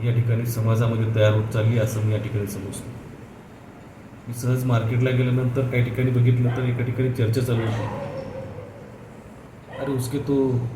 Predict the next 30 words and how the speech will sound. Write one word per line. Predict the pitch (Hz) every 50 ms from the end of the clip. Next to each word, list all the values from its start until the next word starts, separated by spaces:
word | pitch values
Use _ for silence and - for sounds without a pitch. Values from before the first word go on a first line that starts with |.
| - - - - - - - - -
वो | 123
लड़के | 117 107 110 - - 135 123
के | 127 143
पीछे | 127 - 120 107 117 131
तो | 127 139 127
हाथ | - - 107 117 120 117
धो | 131 123
के | 120 127 131
गिर | 120 113 113 110
गए." | 107 110 104 98 95 98 92 - - - - - - - - - - - - - - - - - - - - - - - - - - - - - - - - - - - - - - - - - 120
महाराष्ट्रात | 113 107 107 123 117 - 135 131 120 131
तर |
दुसऱ्या | 120 110 107 123 127 123
घटना | 117 120 120 120 127 120
घडत | 110 120 120 117 113
नाहीत | 110 107 110 -
का, | 110
अशा | 104 - 110 104
प्रकारची | 104 101 - - 101 - -
चर्चा | - - 104 95 - - 113
काही | 110 110 101 101 101
लोक | 95 95 - - 107 98 92 - - - - - - - - - - - - -
त्या | 104 95 -
ठिकाणी | 104 - 110 104 101 101 101 -
चहा | 104 98
पिताना | 101 98 98 98 95 95
करतात. | 95 - 95 - - - - - - - - - - - - - - - - - - - - - - - - - - - - - - - - - - - - - 123 123 123 117 - - - - - - 120
माझ्या | 131 147 143
बांधवांनो, | 135 127 131 135 143 143 147 147 151
म्हणजे | 147 143 139 135 143 147 147 147 -